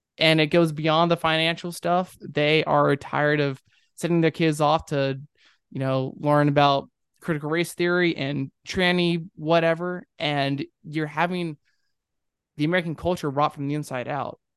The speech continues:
with these just demoralizing communist tactics. And it go that, and, and that's why I actually have a glimmer of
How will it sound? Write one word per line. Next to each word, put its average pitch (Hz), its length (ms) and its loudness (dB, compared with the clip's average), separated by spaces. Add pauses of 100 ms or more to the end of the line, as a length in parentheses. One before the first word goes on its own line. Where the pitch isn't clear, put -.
with 143 280 -2 (140)
these 139 500 -4 (1600)
just 151 400 -4 (180)
demoralizing 147 960 0 (100)
communist 139 460 -6
tactics. - 640 -16 (640)
And 139 640 -2
it 143 120 -8
go 160 200 -2 (320)
that, 147 240 -4
and, 151 160 -2
and 151 160 -4
that's 165 180 0
why 147 280 2
I 143 160 -2
actually 139 260 -8
have 135 180 -6 (100)
a 135 100 -6
glimmer 143 380 -2
of - 120 -16